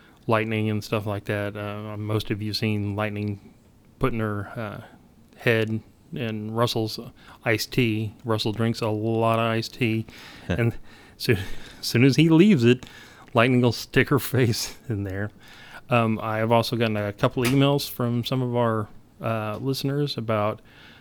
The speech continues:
Speaker 1: they were wanting to send catnip and cat toys and stuff. Um,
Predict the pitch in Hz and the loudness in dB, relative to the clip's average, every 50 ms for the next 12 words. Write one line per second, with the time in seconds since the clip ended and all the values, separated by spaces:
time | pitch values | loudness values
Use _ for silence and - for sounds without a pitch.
0 | - _ _ 113 113 113 113 113 113 110 107 110 107 107 - 123 110 107 104 101 | -20 _ _ 0 2 2 2 2 0 0 0 -2 -2 -2 -2 -4 -2 -2 -4 -6
1 | - - 117 110 107 107 107 110 113 110 104 - 110 104 95 - - 113 104 - | -6 -4 -4 -4 -2 -4 -4 -4 -4 -4 -6 -6 -10 -10 -8 -6 -4 -4 -4 -6
2 | - - 117 110 107 107 104 107 104 101 110 107 95 - - 110 104 104 98 - | -4 -2 0 0 0 0 0 -2 -2 -4 -4 -6 -8 -4 -4 -2 -2 -2 -4 -6
3 | - - - - - - - _ _ _ _ - 110 104 98 101 101 98 98 98 | -12 -20 -20 -20 -20 -20 -20 _ _ _ _ -10 -8 -8 -6 -6 -6 -8 -8 -10